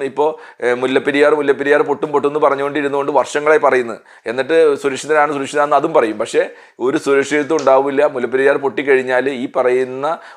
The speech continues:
ഒരു സുരക്ഷിതത്വമോ ഒരു കാര്യം ഉണ്ടാവില്ല. എനിക്ക് ഏറ്റവും വലിയ വിഷമം, ഇപ്പം ഞാൻ, ഏ, വെ-, വിഷമിക്കുന്ന ഒരു കാര്യം,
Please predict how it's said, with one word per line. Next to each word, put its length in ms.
ഒരു 200
സുരക്ഷിതത്വമോ 800
ഒരു 300
കാര്യം 280
ഉണ്ടാവില്ല. 440
എനിക്ക് 300
ഏറ്റവും 180
വലിയ 180
വിഷമം, 340
ഇപ്പം 160
ഞാൻ, 180
ഏ, 200
വെ-, 240
വിഷമിക്കുന്ന 460
ഒരു 140
കാര്യം, 260